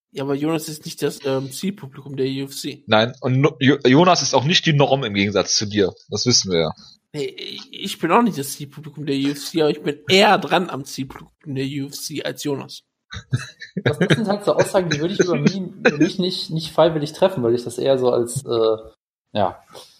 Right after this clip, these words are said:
Speaker 3: kein Kompliment bezeichnen würde, aber gut.
Speaker 2: <laughs> Ja, das macht
Speaker 1: Ich
Speaker 2: ja
Speaker 1: hab
Speaker 2: nichts.
Speaker 1: schon eher als Kompliment gemeint. Ich hab, es ist einfach eine Feststellung.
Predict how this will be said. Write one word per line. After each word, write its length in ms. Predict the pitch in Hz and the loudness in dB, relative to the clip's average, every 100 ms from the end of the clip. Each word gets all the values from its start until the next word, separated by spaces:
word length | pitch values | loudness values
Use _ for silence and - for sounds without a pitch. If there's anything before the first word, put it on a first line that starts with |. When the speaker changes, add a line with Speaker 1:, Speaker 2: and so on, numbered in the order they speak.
| _ | _
Speaker 3:
kein 180 | - 139 | -2 0
Kompliment 420 | 147 131 127 127 120 | 0 -2 0 -2 -2
bezeichnen 400 | - 98 98 92 | -6 -6 -4 -6
würde, 180 | 92 | -4
aber 160 | - 101 | -2 -4
gut. 220 | 95 - _ _ _ _ _ _ _ _ - | -6 -12 _ _ _ _ _ _ _ _ -4
Speaker 2:
<laughs> 920 | - - 1077 - _ - - - 175 - | -4 -4 -20 -20 _ -6 -2 2 2 4
Ja, 180 | 185 - | 2 4
das 260 | 175 147 139 | 4 4 4
macht 220 | 120 - | -2 2
Speaker 1:
Ich 40 | 117 | 0
Speaker 2:
ja 60 | |
Speaker 1:
hab 60 | 107 | 0
Speaker 2:
nichts. 160 | - | -2
Speaker 1:
schon 120 | 190 196 | 0 2
eher 160 | 240 | 2
als 100 | 254 | 2
Kompliment 560 | - 214 151 143 208 - | 0 0 0 -2 -2 -4
gemeint. 340 | 135 127 135 | -8 -6 -10
Ich 80 | 165 | -12
hab, 100 | 175 - | -18 -16
es 180 | 170 | -16
ist 180 | 175 160 | -16 -10
einfach 180 | 151 151 | -8 -6
eine 140 | 147 | -8
Feststellung. 520 | 139 208 - 139 131 | -6 -8 -8 -14 -16